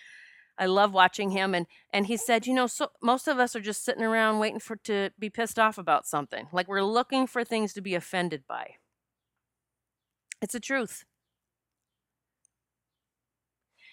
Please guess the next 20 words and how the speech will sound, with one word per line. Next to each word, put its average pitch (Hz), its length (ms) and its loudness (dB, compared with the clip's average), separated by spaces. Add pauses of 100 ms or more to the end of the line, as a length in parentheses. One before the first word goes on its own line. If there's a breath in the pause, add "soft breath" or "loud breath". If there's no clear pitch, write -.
(800 soft breath)
So - 160 -2
take 302 240 4
my 285 140 8
advice. 226 500 4 (240 loud breath)
Begin 254 280 0
using 220 260 2
that - 180 0
phrase. 156 480 -4
"Isn't 208 300 -2
that 185 180 4
interesting? 175 640 -6 (920)
Isn't 247 220 -2
that 285 180 2
interesting?" 175 680 -6 (1900)
Smile. 226 760 2 (720)
Don't 190 160 2
allow 202 260 8
that 202 140 2
negative 196 400 -2
charge. 170 580 0